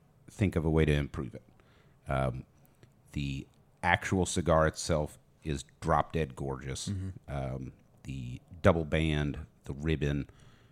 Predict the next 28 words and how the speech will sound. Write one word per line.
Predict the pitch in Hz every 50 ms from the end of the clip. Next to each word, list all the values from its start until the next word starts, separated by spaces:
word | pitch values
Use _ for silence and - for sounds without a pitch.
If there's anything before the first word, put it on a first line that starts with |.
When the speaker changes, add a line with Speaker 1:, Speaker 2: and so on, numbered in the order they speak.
| _ -
Speaker 1:
fits | - - 90 - -
with | 85 -
the | -
branding | 73 67 78 76 76 71 71 -
perfectly. | - - 69 65 - 78 - - 71 65
The | 60 -
color | - - - 107 101 87
palette | - - 82 69 69 69 65 -
is | 67 67
amazing. | 69 69 69 69 69 65 - 69 69 - - - - - - - - - _ - _ _ -
Um, | - 73 67 62 64 64 - - - - _ _ _ - - _ _ _ - _ -
I | - 82
just, | 69 71 - - -
I | -
can't | - - 95 -
think | - 110 90
of | 87 87
anything | 85 85 80 87 80 73
to | 71
fix, | - - 98 92 - - - - -
which | 80 - -
is | 76 69 - - - - - - _ _ -
rare | 82 87 101 120 147 151
for | - 95
me | 87 107 131 156 175
because, | 120 85 - 78 73 71 65 - - - - - - _ - - -
you | - 90
know, | 90 90 87 82